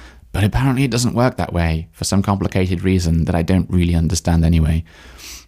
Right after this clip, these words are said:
or I haven't, um, spent enough time trying to find out why. All I know is, um, yeah, the, the, the prices are going up, and because we're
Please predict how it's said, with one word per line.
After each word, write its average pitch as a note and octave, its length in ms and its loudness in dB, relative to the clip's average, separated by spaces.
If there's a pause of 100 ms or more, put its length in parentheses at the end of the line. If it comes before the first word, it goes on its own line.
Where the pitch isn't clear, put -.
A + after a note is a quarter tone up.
(160)
or D#2+ 140 0
I - 20 -2
haven't, F2 420 0
um, D#2 280 2
spent F2 300 -2
enough D#2+ 200 0
time E2+ 260 0
trying D2+ 240 -4
to - 80 -8
find D#2+ 240 -2
out D2 160 0
why. D#2 320 -2 (840)
All D3 160 0
I A2+ 100 2
know G2 160 2
is, F#2 260 0 (680)
um, F2+ 500 0
yeah, F2 340 0
the, F2+ 360 0 (100)
the, E2+ 320 -2
the - 180 -4
prices F#2 460 -2
are E2+ 80 -2
going E2 260 2
up, F2+ 300 0 (100)
and E2+ 600 0 (440)
because - 360 -2
we're F#2 180 0